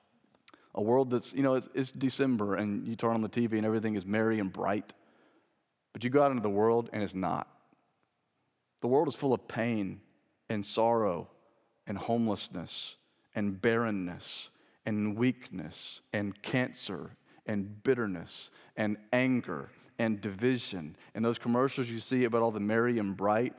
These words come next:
you go on Black Friday and people are at war with one another, fighting over the things that are supposed to bring them joy. Because the world is deeply fractured. And all of those things are results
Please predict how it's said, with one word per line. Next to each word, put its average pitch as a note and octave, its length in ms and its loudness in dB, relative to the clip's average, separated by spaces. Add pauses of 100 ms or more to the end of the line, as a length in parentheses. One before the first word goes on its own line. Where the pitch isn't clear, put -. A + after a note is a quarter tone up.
(180)
you A#2 100 -2
go B2 140 4
on A2+ 120 2
Black A#2 300 4
Friday A2 640 2
and G2+ 140 -4
people A2+ 380 0
are G#2 240 4
at A2 180 0
war A#2+ 400 4
with A2+ 220 -2
one G2+ 160 -2
another, G2 220 0
fighting G#2+ 520 2
over G2 160 -2
the F#2+ 120 -4
things G2 300 -6
that - 100 -8
are G#2 40 -12
supposed - 220 -8
to - 60 -10
bring E2 180 -6
them E2 120 -8
joy. - 280 -10 (1120)
Because A2+ 200 0
the G#2+ 100 -2
world A#2 340 2
is G2 140 -6
deeply A#2 440 0
fractured. - 640 -6 (3500)
And G#2+ 100 0
all B2 180 4
of C3 80 2
those A2+ 240 0
things F2+ 340 -2
are F#2 80 2
results G2+ 640 -2